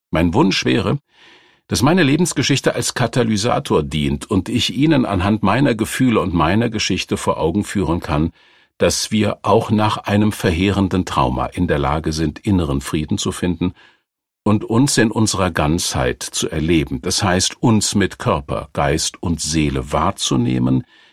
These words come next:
deren Zusammenwirken uns zu dem Menschen macht, der wir sind. Ich hoffe,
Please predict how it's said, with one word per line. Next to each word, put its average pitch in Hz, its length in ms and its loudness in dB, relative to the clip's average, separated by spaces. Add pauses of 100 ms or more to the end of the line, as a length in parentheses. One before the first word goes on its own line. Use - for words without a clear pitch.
(140)
deren 92 240 2
Zusammenwirken 95 1040 0 (300)
uns - 300 0
zu 110 200 0
dem 90 240 4
Menschen 80 360 0
macht, - 460 -4
der 62 140 -2
wir 60 100 -4
sind. - 400 -14 (800)
Ich - 240 0
hoffe, - 340 -2